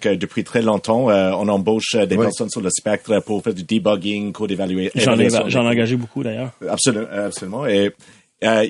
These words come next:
Speaker 1: ça, ça demande une certaine formation et orientation pour les autres personnes sur comment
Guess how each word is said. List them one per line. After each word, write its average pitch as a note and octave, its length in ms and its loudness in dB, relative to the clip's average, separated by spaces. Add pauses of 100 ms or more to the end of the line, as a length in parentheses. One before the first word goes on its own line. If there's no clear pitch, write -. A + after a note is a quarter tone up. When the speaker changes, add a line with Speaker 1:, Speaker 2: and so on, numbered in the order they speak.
(120)
Speaker 1:
ça, A2 600 2 (200)
ça C#3+ 160 2
demande C#3+ 240 2
une B2+ 80 0
certaine A#2+ 680 2 (160)
formation A#2+ 560 2
et A2+ 120 2
orientation G#2+ 580 -2
pour - 100 -8
les G2 160 -4
autres G#2+ 140 -4
personnes G#2 420 -4
sur G2 240 -6
comment G#2 220 -2